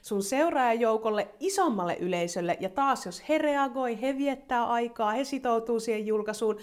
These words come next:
niin se viestii taas sille algoritmille, että tää on ihan loistava juttu, <laughs> näytetään tätä vielä isommalle yleisölle,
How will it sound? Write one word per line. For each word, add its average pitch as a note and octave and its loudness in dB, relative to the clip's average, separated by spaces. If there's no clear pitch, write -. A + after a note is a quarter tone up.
niin A3 2
se A#3+ -2
viestii A3 -2
taas C4 0
sille A#3 -2
algoritmille, G3 -2
että - -8
tää G3 2
on F#3 0
ihan E3 -4
loistava D4 4
juttu, G#3+ 0
<laughs> D#4+ 2
näytetään C#4+ 2
tätä A3 -2
vielä F#4 6
isommalle G#3+ 0
yleisölle, F#3 -2